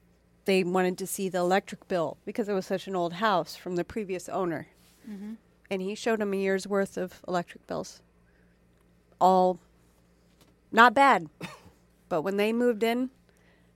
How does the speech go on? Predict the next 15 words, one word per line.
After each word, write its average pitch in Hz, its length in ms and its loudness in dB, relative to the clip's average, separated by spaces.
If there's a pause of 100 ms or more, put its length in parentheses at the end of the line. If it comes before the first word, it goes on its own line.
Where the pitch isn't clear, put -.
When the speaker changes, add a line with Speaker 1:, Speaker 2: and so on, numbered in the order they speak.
Speaker 1:
their 190 120 -2
electric 190 400 -4
bill 180 400 2 (460)
went 180 260 0
up 175 360 -4
every 175 280 -4
month, 196 440 -4 (960)
like, 180 340 -2 (920)
way 220 520 8
over 185 400 2
what 170 220 -2 (340)
the - 60 -12
previous 170 420 -4
owners. 165 440 -6 (500)
And 165 480 -4